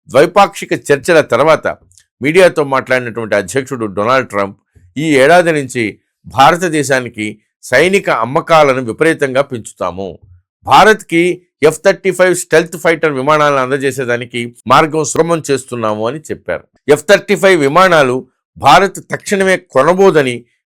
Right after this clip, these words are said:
విదేశాంగ కా-, శాఖ కార్యదర్శి విక్రమ్ మిశ్రీ వివరించారు. రక్షణ కొనుగోళ్లకు ఒక నిర్దిష్టమైనటువంటి ప్రాసెస్ ఉంటుంది.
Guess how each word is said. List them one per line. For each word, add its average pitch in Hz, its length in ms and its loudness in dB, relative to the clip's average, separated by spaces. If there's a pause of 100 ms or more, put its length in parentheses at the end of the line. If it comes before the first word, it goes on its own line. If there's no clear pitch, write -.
విదేశాంగ 139 440 -4
కా-, 110 360 -2
శాఖ 117 320 -2
కార్యదర్శి 110 840 -2 (360)
విక్రమ్ 160 340 -2
మిశ్రీ 123 500 -6 (160)
వివరించారు. 95 600 -6 (440)
రక్షణ 170 280 -4
కొనుగోళ్లకు 147 720 2
ఒక 135 160 -6
నిర్దిష్టమైనటువంటి 127 880 -6
ప్రాసెస్ 156 560 0
ఉంటుంది. 127 580 -10